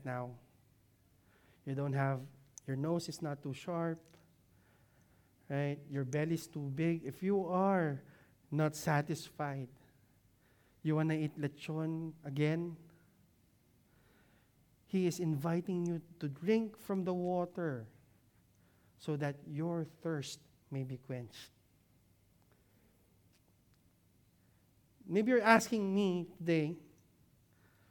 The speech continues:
how can we experience all of this? How can we experience freedom? How can we experience true joy? How can we experience a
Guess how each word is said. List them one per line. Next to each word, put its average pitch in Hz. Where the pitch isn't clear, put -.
how 185
can 185
we 185
experience 160
all 139
of 135
this? 127
How 180
can 208
we 214
experience 208
freedom? 180
How 170
can 196
we 196
experience 202
true 220
joy? 185
How 208
can 208
we 220
experience 220
a 202